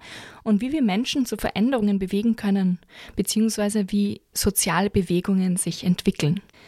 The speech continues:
Wir sprechen auch über soziale Kipppunkte sowie über Emotionen durch und in der Klimakrise und auch über das Thema Klimaangst. Und Katharina beantwortet vielleicht meine Frage nach der Weltformel.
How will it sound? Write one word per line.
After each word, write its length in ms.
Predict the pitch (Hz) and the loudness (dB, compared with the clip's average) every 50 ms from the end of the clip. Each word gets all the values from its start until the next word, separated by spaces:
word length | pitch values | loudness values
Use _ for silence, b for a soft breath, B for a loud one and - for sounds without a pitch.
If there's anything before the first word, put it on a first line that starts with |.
| B B B B - | B B B B -2
Wir 80 | 220 | -2
sprechen 300 | - - 240 226 233 240 - | 2 2 2 2 2 0 0
auch 260 | - 175 214 269 - | 2 0 0 0 0
über 140 | 285 226 233 | 0 0 2
soziale 440 | - 208 202 - - 165 160 170 165 | 2 0 -2 -2 -2 -2 -2 -2 -2
Kipppunkte 720 | - - 214 - _ - - 240 254 247 - - 285 285 339 403 403 | -2 -4 -6 -6 _ 0 0 0 0 -2 -4 -4 -2 -2 -2 -4 -6
sowie 380 | - - - 220 196 214 254 - | -4 0 0 2 2 2 0 -2
über 260 | - 202 220 214 - | -2 -2 -2 -2 0
Emotionen 880 | 202 196 190 190 - - - 208 226 254 285 285 277 285 277 285 - - - | 2 2 2 2 0 0 0 2 2 2 2 2 0 0 -2 -4 -4 -2 0
durch 340 | 240 262 320 311 - - | 2 2 0 -2 -4 -4
und 200 | - - 202 - | -2 0 0 0
in 180 | - 226 240 247 | 2 0 2 2
der 100 | 233 202 | 0 -2
Klimakrise 800 | - - 214 202 196 196 - - - 214 214 214 - 254 269 285 B B B B B B B B B B B | -2 0 0 2 2 0 -2 -2 -2 -2 0 2 0 0 0 -2 B B B B B B B B B B B
und 360 | - 240 262 277 - - - 202 | 0 0 0 0 -2 -6 -4 0
auch 240 | 202 214 226 - - | 0 0 0 0 -2
über 160 | - 214 208 | -2 0 0
das 180 | 208 202 - | 0 -2 -4
Thema 320 | - - 196 196 196 190 196 | -2 0 0 2 2 0 0
Klimaangst. 840 | - - - 202 190 180 - - 170 156 170 - - - - - - - _ _ _ - | -2 -2 0 0 0 0 0 -4 -6 -6 -6 -6 -6 -8 -8 -12 -14 -16 _ _ _ -2
Und 320 | 220 233 311 392 - - - - - | 0 0 0 0 -4 -8 -10 -4 0
Katharina 520 | - 208 - 196 180 170 233 311 294 214 | 0 0 2 2 0 2 2 2 0 0
beantwortet 640 | - 170 - - - - - - 185 - 247 233 - - | 0 0 0 0 -2 -2 -2 -4 -2 -2 -4 -6 -6 -8
vielleicht 840 | - - 208 180 160 151 147 143 151 196 311 330 - - - - - | -4 0 0 0 0 0 0 0 2 2 0 0 -2 -6 -8 -6 -2
meine 240 | 190 196 190 202 202 | 0 0 2 0 0
Frage 380 | - - 156 151 175 208 233 | -2 -4 -4 -2 -2 0 2
nach 320 | 202 185 185 185 196 - - | 2 2 0 -2 -4 -6 -2
der 320 | - 202 175 165 165 - | 0 0 0 0 0 -4
Weltformel. 720 | - 147 - 160 185 202 - - - - 120 139 160 - | -4 -2 0 0 0 0 -2 -6 -6 -4 -4 -4 -4 -6